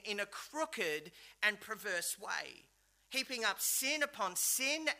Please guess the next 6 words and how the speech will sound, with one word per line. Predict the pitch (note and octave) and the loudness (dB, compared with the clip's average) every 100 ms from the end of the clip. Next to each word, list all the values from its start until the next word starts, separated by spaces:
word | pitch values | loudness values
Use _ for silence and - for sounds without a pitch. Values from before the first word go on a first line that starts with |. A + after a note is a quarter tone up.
| G3 | 0
and | F#3+ G3+ | -2 0
never | B3 C4 C4+ C4 C4 - | 2 4 4 4 0 -8
being | E3 G#3 G3 F3+ E3+ - - | 0 0 0 -4 -10 -18 -6
satisfied. | - - - G#3 G3+ F3+ - B2+ - - _ _ _ _ _ _ _ _ - | 2 4 6 4 4 0 -2 -6 -16 -20 _ _ _ _ _ _ _ _ -10
That's | E3 | -6
the | - | -4